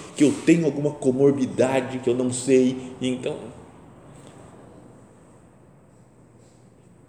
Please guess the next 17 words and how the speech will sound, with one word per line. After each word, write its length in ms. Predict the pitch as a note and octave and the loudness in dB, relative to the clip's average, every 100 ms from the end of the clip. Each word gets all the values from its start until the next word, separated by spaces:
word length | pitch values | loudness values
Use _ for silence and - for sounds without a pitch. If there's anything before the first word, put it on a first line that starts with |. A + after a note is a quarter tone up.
| _ _ _ _ _ - - | _ _ _ _ _ -20 -20
doença, 640 | F#2+ A2 A#2 A#2 - - - - - _ _ _ _ _ _ _ _ _ - | -4 -2 -2 -4 -10 -12 -16 -20 -20 _ _ _ _ _ _ _ _ _ -10
a 60 | G#2+ | -8
velhice, 800 | A2 G2+ A#2 B2 - - - - _ _ _ _ _ _ _ _ _ - | -6 -6 -8 -8 -6 -8 -10 -20 _ _ _ _ _ _ _ _ _ -10
a 60 | |
grande 200 | F2+ G2+ | -2 0
maioria 420 | F2 F2+ F2 F#2+ F2 | 0 -2 -2 -2 -4
aqui 140 | - | -4
não 140 | A2 | -10
tem 180 | G#2+ E2 | -8 -8
esse 140 | D#2+ - | -8 -6
problema, 440 | F#2 D#2+ D2 C#2 | -4 -4 -4 -8
né? 80 | C#2 - - _ _ _ - | -16 -20 -20 _ _ _ -12
Mas 460 | F2+ F2 - - - - | -6 -6 -6 -12 -16 -16
o 60 | G2 | -16
tempo 340 | - G2+ A2+ | -8 -8 -6
vai 160 | A#2 C3 | -2 -2
passando 720 | B2+ A#2+ - C3+ E3+ G#2 | -2 -10 -4 -4 -4 -6